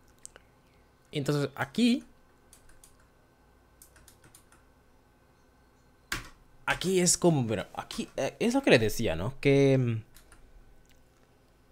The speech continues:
aquí, aquí vo-, vamos a ver lo que les decía, ¿no? Que estos pronombres es como la forma C, T, le, de, en el español de los verbos. Un momento, por favor, voy a poner bien el micrófono.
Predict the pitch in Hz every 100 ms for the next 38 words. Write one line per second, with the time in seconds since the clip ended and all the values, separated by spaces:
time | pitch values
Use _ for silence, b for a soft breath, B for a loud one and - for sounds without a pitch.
0 | - - - - - - - - _ _
1 | _ _ _ _ _ _ _ _ - -
2 | - - - 139 160 151 147 190 208 208
3 | - 165 180 170 151 175 170 156 - 123
4 | 110 101 101 101 107 120 113 - 135 -
5 | 190 - - 175 185 175 156 160 - 175
6 | 170 151 135 156 160 139 - 147 165 170
7 | - - 131 143 151 - 113 131 139 143
8 | - - - - - - - - - -
9 | - - - - - 110 101 101 - 120
10 | 131 117 120 113 110 113 90 95 82 73
11 | - - 92 95 95 101 104 98 95 98
12 | 92 - 62 53 60 50 50 50 - -
13 | - -